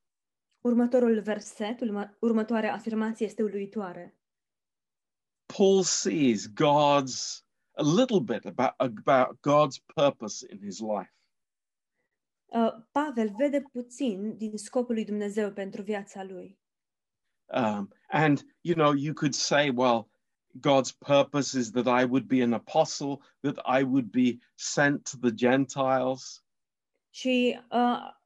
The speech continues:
Speaker 1: Ar putea să spună, „Dar scopul lui Dumnezeu pentru mine este să fiu un apostol, să fiu trimis la neamuri.”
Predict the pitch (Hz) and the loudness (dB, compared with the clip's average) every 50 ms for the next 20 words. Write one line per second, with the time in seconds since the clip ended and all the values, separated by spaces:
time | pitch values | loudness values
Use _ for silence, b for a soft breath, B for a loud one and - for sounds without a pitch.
0 | _ _ - 233 - - 247 - 262 262 262 - 233 - - - _ 254 254 247 | _ _ -14 -14 -10 -8 -4 -2 -2 -4 -4 -8 -10 -12 -12 -14 _ -4 0 0
1 | 240 226 226 233 233 226 226 226 226 214 208 - - - 277 - 233 247 233 226 | 2 2 2 2 2 2 2 2 0 0 -2 -2 0 0 0 2 2 2 2 4
2 | 226 233 202 220 226 226 214 214 202 233 233 233 226 208 208 214 214 202 202 220 | 2 0 2 2 0 0 0 0 0 -2 -2 0 -4 -4 -4 -6 -6 -6 -6 -10
3 | 214 - 185 - 226 214 202 - 180 185 - 220 254 277 269 - 262 262 262 - | -12 -14 -10 -8 -6 -8 -6 -8 -12 -12 -6 -6 -6 -6 -6 -6 -6 -6 -6 -8
4 | 233 - - 214 208 208 196 196 196 185 180 180 170 - - - - - - 180 | -14 -10 -8 -8 -8 -8 -10 -10 -10 -12 -12 -14 -16 -16 -16 -16 -16 -16 -14 -12
5 | 180 180 185 190 208 220 233 240 247 269 247 - | -10 -8 -6 -4 -2 0 0 -2 -2 -6 -10 -16